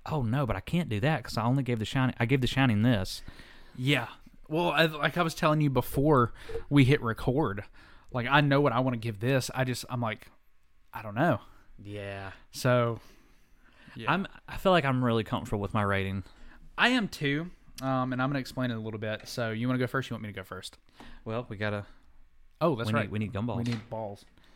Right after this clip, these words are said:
Speaker 1: If you're listening to us on, uh, Spotify or Apple or wherever you listen to your podcast at, um, we have a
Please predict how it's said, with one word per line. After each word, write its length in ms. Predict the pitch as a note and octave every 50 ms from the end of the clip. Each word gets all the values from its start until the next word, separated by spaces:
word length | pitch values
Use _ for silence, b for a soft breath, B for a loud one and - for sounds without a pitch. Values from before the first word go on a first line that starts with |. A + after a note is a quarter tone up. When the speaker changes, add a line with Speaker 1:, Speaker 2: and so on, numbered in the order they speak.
| b b
Speaker 1:
If 220 | - C3 B2 -
you're 380 | D#3 D3 C3+ B2+ A#2+ A#2 A2 - -
listening 380 | - E3+ G3 F#3 - - C3+
to 220 | A#2+ - B2+ A#2 A#2
us 140 | A2 - -
on, 280 | B2 A#2 A2 A2+ F#2+ - -
uh, 220 | A2 A2 G#2 G2 G2
Spotify 720 | - - - C3+ C3 B2 - - A2+ G#2+ G#2 G2+ G2 -
or 180 | - G#2 G2+ G2+
Apple 400 | - A2+ B2+ - - G2+ G2 F2+ -
or 220 | G#2 G#2+ G2+ G#2
wherever 300 | - - A2 A#2+ C3 A#2 G#2+
you 340 | G2 F#2+ F#2 F#2 F#2 F2+ - - b b b b b b b b b b b b
listen 200 | A#2 A2 - A2+
to 40 | G#2+
your 100 | G2 F#2
podcast 540 | - A2+ G2+ F#2+ - - G2 F#2 - - -
at, 220 | G2 G2 G#2+ A2 - - - - - - _ - _ - - - - - A2+
um, 380 | G#2+ G#2 G2 G2 F#2+ F#2+ G2+ G2+ - - - - - -
we 280 | A#2+ A#2+ A#2+ B2 B2+
have 500 | A2 B2 A2+ A2 G#2+ G#2+ G#2+ G2+ - - - -
a 460 | A2+ G#2+ G2+ G2 G2 F#2+ F#2+ F#2+ F#2+